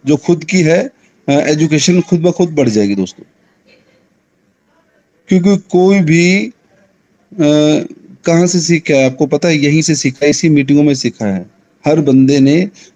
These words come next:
हर लीडर ने मीटिंगों में ही सीखा है। और आपको आज मौका है बहुत बड़ा दोस्तों। आज आप लोग दिनेश शर्मा सर की मीटिंग को अटेंड कर, कर रहे हो, अरविंदर सर को सुन रहे हो, धनंजय सर को सुन रहे हो,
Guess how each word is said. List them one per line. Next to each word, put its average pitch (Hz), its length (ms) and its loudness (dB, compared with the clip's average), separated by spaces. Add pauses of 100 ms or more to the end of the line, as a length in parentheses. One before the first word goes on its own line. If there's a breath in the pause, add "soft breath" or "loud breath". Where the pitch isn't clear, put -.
(160)
हर 160 140 2
लीडर 143 420 2
ने 147 300 2
मीटिंगों 143 540 2
में 143 180 2
ही 156 240 0
सीखा 156 300 -2
है। 135 360 0 (920)
और 151 100 0
आपको 147 300 0
आज 156 180 2
मौका 143 380 0
है 160 140 2
बहुत 143 220 0
बड़ा 135 200 0
दोस्तों। 117 440 -2 (1080)
आज 151 180 0
आप 151 160 0
लोग 156 180 0
दिनेश 147 300 0
शर्मा 151 260 0
सर 143 180 -2
की 147 120 -6
मीटिंग 139 280 0
को 143 100 0
अटेंड 131 220 0
कर, 127 220 -2
कर 123 180 -2
रहे 120 140 0
हो, 123 140 0 (140)
अरविंदर 147 380 0
सर 151 180 -4
को 151 180 -2
सुन 131 260 0
रहे 127 120 0
हो, 123 260 -2
धनंजय 135 360 2
सर 143 180 -4
को 143 160 -4
सुन 127 260 0
रहे 123 140 0
हो, 123 180 0